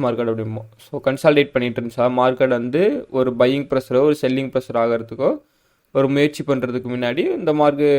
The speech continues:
ஒரு கன்சாலிடேட் ஆகிற ஒரு சைட்வேஸில் மார்க்கெட் மூவ்மெண்ட் கொடுக்கும். அதுக்கப்புறம் ஒரு பிக் மூவ்மெண்ட் வந்து இருக்கும். சரிங்களா, இதான் வந்து நம்மளுக்கு ப்ரீவியஸ் வீக் வந்து இருந்துச்சு. அதில் நம்மளுக்கு ஃப்ரைடே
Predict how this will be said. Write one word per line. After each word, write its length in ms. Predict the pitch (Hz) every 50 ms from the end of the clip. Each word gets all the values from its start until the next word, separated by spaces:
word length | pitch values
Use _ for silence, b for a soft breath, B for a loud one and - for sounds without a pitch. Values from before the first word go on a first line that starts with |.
| 135 127 120 120 110 - - 180
ஒரு 160 | 151 139 139
கன்சாலிடேட் 600 | 143 - 135 135 - - 151 135 131 131 135 131 139
ஆகிற 120 | 135 131 131 127
ஒரு 100 | 127 127
சைட்வேஸில் 540 | - 135 131 135 131 143 143 139 - 143 131 127
மார்க்கெட் 280 | 123 123 117 135 120 117 123
மூவ்மெண்ட் 280 | 123 123 127 123 117 -
கொடுக்கும். 260 | 117 117 113 170 190
அதுக்கப்புறம் 380 | 208 202 190 185 180 165 175 165
ஒரு 80 | 147 151 139 127
பிக் 180 | 135 131 - - 143
மூவ்மெண்ட் 320 | 139 131 127 127 123 117 123
வந்து 160 | 117 117 117
இருக்கும். 260 | 113 113 113 - 110 _ _
சரிங்களா, 280 | - - 120 117 120 117 117
இதான் 180 | 117 123 135 135
வந்து 140 | 135 127 127
நம்மளுக்கு 320 | 127 123 131 113 117 156 185 240 _ _ _ _ _ _ _ _ _ _ _ _ _ _ -
ப்ரீவியஸ் 380 | - 165 180 175 170 170 170 - 151
வீக் 200 | 147 147 147 143
வந்து 160 | 131 131 123 117
இருந்துச்சு. 360 | 117 113 113 110 - 165 180 269 - _ _
அதில் 260 | - - 143 160 175 175
நம்மளுக்கு 320 | 170 170 156 147 - 156 -
ஃப்ரைடே 320 | - 147 143 143 147 151